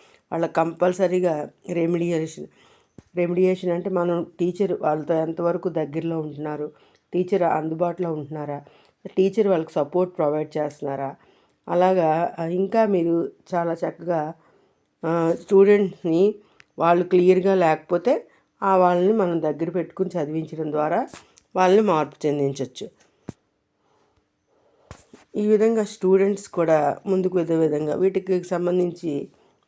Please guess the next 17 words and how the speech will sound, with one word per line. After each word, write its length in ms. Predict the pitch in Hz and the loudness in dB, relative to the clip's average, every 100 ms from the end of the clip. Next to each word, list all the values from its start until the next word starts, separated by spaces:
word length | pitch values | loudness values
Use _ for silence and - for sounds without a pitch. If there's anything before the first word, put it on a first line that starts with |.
| 190 | -4
మనకి 280 | 185 180 | -2 -2
లెవెల్స్, 420 | 156 160 170 175 180 | 2 2 2 0 -2
ప్రొఫిషియన్సీస్, 960 | 180 165 - - 175 165 160 160 151 | -4 -4 -6 -8 -4 -4 -4 -8 -8
బ్యాడ్జెస్, 840 | 160 151 151 151 151 160 156 160 147 - _ _ _ _ | -6 -2 0 -2 -4 -8 -6 -8 -8 -12 _ _ _ _
అలాగే 480 | 156 160 160 151 - - | -2 0 0 -2 -4 -10
చిన్న 200 | 165 156 | -8 -6
చిన్న 280 | 175 165 143 - - | -4 -2 -4 -6 -2
కాంప్లిమెంట్స్ 720 | 156 160 165 165 160 160 156 | -2 -2 -2 -2 -4 -6 -6
ఇవ్వడం 400 | 143 156 202 427 - _ _ - | -6 -2 -2 -4 -12 _ _ -18
జరుగుతుంది. 680 | 147 151 143 139 127 113 - _ _ _ _ _ _ _ _ - _ _ _ _ _ 196 | -4 -2 -2 -6 -12 -14 -18 _ _ _ _ _ _ _ _ -20 _ _ _ _ _ -6
ఇక్కడ 420 | 190 180 156 151 - | 0 2 2 -2 -4
మీకు 200 | 190 185 | -2 0
ఇదంతా 440 | 185 175 165 170 202 | 0 0 0 2 2
మీ 160 | 190 | 2
పీడీఎఫ్లో 600 | 165 175 165 175 175 180 | 0 -2 0 -2 -2 -6
మీరు 280 | 170 160 160 | -4 -6 -6
చదువుకోవచ్చు. 680 | 151 156 - 160 156 - 214 | -8 -8 -4 -2 -2 -6 -8